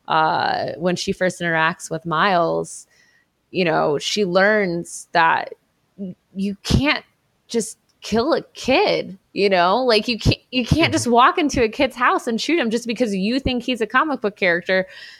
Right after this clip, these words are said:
Speaker 1: He's not. Like, this is a real world, and there are consequences. And as much as you think you're a hero, you're not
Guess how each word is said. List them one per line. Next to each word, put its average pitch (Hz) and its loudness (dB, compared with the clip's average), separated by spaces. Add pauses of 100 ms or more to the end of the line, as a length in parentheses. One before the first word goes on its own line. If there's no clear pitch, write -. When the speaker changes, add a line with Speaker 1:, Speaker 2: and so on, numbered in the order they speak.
(300)
Speaker 1:
He's 220 -2
not. 233 2
Like, 190 0
this 240 -2
is 240 -4
a 233 0
real 208 0
world, 208 2
and 196 -2
there 196 2
are 202 2
consequences. 196 -2
And 170 -2
as 180 -6
much 214 -4
as 220 -4
you 208 -6
think 240 -6
you're 196 0
a 185 -2
hero, 214 4
you're 180 -6
not 190 0